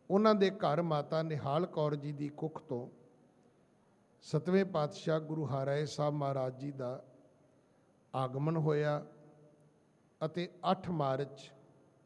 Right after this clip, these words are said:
ਸੋਲਾਂ ਸੌ ਚੁਤਾਲੀ ਦੇ ਵਿੱਚ ਆਪ ਜੀ ਗੁਰਤਾ ਗੱਦੀ ਦੇ ਉੱਪਰ ਬਿਰਾਜਮਾਨ ਹੋਏ। ਦਾਦਾ ਗੁਰੂ ਜੀ ਨੇ, ਗੁਰੂ ਹਰਗੋਬਿੰਦ ਪਿਤਾ ਮਹਾਰਾਜ ਨੇ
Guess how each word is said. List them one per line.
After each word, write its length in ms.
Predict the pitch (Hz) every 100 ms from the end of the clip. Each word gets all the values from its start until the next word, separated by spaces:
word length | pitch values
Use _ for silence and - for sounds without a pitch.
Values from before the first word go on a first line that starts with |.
| _ _ _ _ _ _
ਸੋਲਾਂ 460 | - 170 170 190 196
ਸੌ 180 | 185
ਚੁਤਾਲੀ 540 | 165 165 160 151 156 165
ਦੇ 160 | 160
ਵਿੱਚ 420 | 143 123 117 - - - - _ _ _ _ _ _ _ _ _ _ - _ - - - 185 - 139 120 - - -
ਆਪ 260 | 160 160
ਜੀ 280 | 160 170 175 - - - - - _ _ _ _ _ _ -
ਗੁਰਤਾ 380 | 143 156 170 165
ਗੱਦੀ 400 | 143 139 156 165
ਦੇ 140 | 160
ਉੱਪਰ 320 | 151 139 151
ਬਿਰਾਜਮਾਨ 720 | 147 139 139 139 143 135 139 147
ਹੋਏ। 460 | 139 131 135 135 - - - - _ _ _ - 143
ਦਾਦਾ 360 | 156 160 208
ਗੁਰੂ 280 | 196 170 175
ਜੀ 200 | 156 147
ਨੇ, 180 | 127 117 - - - - - _ _ _ _ _ _ _ _ - -
ਗੁਰੂ 200 | 131 170
ਹਰਗੋਬਿੰਦ 680 | 156 143 160 185 214 190 180
ਪਿਤਾ 360 | 180 165 165 165
ਮਹਾਰਾਜ 520 | 160 151 143 147 147
ਨੇ 320 | 143 131 135